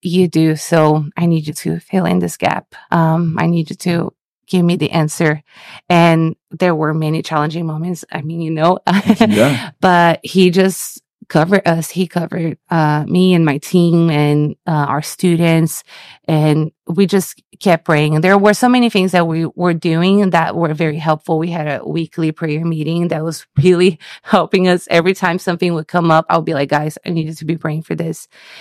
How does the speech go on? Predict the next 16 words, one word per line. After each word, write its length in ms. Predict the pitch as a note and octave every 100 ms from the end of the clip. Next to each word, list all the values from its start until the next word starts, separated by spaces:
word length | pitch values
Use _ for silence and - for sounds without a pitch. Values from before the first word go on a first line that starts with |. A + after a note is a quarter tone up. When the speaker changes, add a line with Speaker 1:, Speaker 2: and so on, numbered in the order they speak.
| - -
Speaker 1:
And 120 | F3
our 160 | E3 D#3+
team 320 | - E3+ E3
would 180 | E3 -
pray. 460 | E3 D#3 D#3 E3 - _ - - -
Um, 420 | D#3 D3+ D3+ D3+ -
our 200 | D#3+ D#3
whole 340 | D3+ E3+ E3
Be 140 | D#3 E3
a 40 |
Simple 380 | - E3+ D#3+ E3+
Gates 320 | F3 D#3+ D3
team 200 | - E3
was 120 | D#3
so 320 | - - E3+
solid. 540 | D#3+ - C#3+ D3 E3